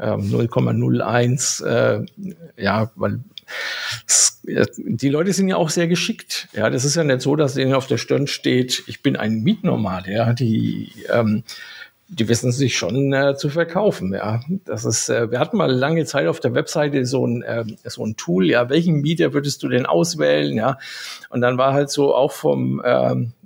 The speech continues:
einer so ganz, äh, schnieke gekleidet, ja, bis, äh, runter zu dem ganz einfachen. Und dann, äh, stand da auch dabei, so dieser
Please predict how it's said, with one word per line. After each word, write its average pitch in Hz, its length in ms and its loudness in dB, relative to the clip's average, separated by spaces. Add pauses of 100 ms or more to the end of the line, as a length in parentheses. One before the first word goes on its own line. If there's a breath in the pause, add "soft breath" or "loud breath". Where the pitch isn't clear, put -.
(120)
einer 120 580 0 (140)
so 110 140 -12
ganz, - 380 -4
äh, 123 240 4
schnieke 170 840 0
gekleidet, 147 920 2
ja, 131 380 4
bis, 127 480 -2
äh, 143 60 2
runter 139 560 2
zu - 160 -2
dem 127 220 0
ganz 123 200 2
einfachen. 143 640 0 (600 loud breath)
Und 123 140 0
dann, 147 220 2
äh, 143 360 0 (100)
stand 135 300 0
da 160 60 4
auch 170 140 2
dabei, 139 520 2
so 120 240 -2
dieser 113 440 0